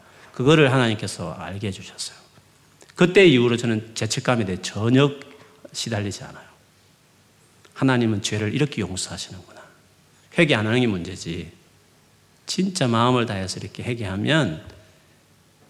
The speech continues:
일순간에 적당히 "이번만 봐줘." 이렇게 하는 게 아니라 확실하게, 엄청나게 이렇게 우리를 이렇게 환영하고 사랑하시고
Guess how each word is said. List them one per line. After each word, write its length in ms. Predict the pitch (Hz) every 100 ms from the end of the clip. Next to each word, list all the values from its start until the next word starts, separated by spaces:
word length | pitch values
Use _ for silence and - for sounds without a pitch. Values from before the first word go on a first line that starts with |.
| _ _ _ _ -
일순간에 880 | 208 240 247 226 247 226 165 104 90
적당히 440 | 180 180 175 156 - - - - _ -
"이번만 380 | 127 165 151
봐줘." 500 | 110 104 113 123 - -
이렇게 260 | 147 147
하는 120 | 113 110
게 80 |
아니라 440 | 98 90 101 95 - - _ _ _ _ _ _
확실하게, 1000 | - - - - - - 226 104 104 104 - - _ _ _ -
엄청나게 1300 | 214 262 277 269 - - 349 381 370 285 110 85 - - _ _ -
이렇게 380 | 110 - 85 147
우리를 500 | 107 87 82 85 107 - - _ - _ _ _ _ -
이렇게 320 | 262 131 -
환영하고 840 | 92 - 104 107 110 92 90 98 98
사랑하시고 880 | - 101 92 92 92 - - 104